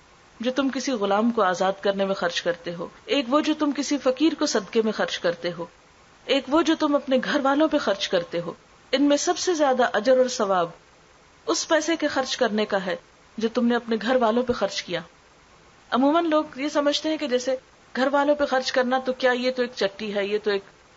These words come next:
مصیبت ہے، نہیں، اس پر بھی اجر و ثواب ہے۔ آپ صلی اللہ علیہ وسلم نے فرمایا، "وہ لقمہ جو اپنی بیوی کو کھلاتے ہو، اپنی بیوی کے منہ میں ڈالتے ہو،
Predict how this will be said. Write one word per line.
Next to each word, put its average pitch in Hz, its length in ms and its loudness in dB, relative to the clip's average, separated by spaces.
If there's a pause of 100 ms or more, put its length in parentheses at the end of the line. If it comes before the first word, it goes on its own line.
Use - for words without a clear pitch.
مصیبت 202 540 -2
ہے، 180 120 0 (360)
نہیں، 285 400 -2 (360)
اس - 220 -2
پر 359 100 0
بھی 359 160 4
اجر 262 180 0
و 254 60 6
ثواب 185 320 0 (100)
ہے۔ 160 80 -6 (400)
آپ 214 160 -2
صلی 226 200 -2
اللہ 220 140 0
علیہ 214 160 0
وسلم 220 280 -4
نے 233 140 -2
فرمایا، 220 380 0
"وہ 240 100 4
لقمہ 254 340 2 (100)
جو 240 140 0
اپنی 240 200 -2
بیوی 226 280 -4
کو 285 140 -6
کھلاتے 208 400 0
ہو، 202 60 0
اپنی 214 180 -4
بیوی 240 220 -4
کے 294 120 -6
منہ 277 120 -2
میں 269 120 0
ڈالتے 233 320 0
ہو، 294 140 -2